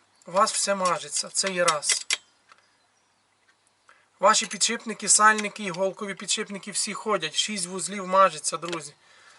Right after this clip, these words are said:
Шість вузлів. І сьомий в нас буде поршень з циліндром. Тим же ж маслом мажеться весь поршень. З циліндром. Нормальним маслом, наголошую.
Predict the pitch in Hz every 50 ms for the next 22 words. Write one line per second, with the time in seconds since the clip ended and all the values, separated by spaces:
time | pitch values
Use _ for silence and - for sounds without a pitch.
0 | _ - - 202 202 214 190 185 185 196 190 170 180 190 190 170 156 - _ -
1 | - - - - _ _ _ _ - 202 190 - - 220 226 226 220 208 196 190
2 | 202 196 180 175 185 185 185 - - 196 196 175 - 190 185 160 - - 202 196
3 | 196 190 170 151 151 151 - _ _ - - - - - - _ _ - - 226
4 | 247 233 202 226 208 190 214 214 214 233 226 220 - 220 240 240 233 226 - 190
5 | 202 202 202 185 202 185 - - 196 185 190 180 - - - 196 185 180 170 -
6 | - - 165 151 147 _ _ _ - - - - - _ _ _ _ _ _ _
7 | _ _ - - - - - _ _ _ - - - - - - - - - 180
8 | 175 196 196 180 165 156 147 147 143 _ _ _ _ - 185 180 180 180 185 190
9 | 190 180 175 165 165 160 160 151 151 - - - 160 156 160 151 139 147 165 165
10 | 165 151 - - - 175 170 175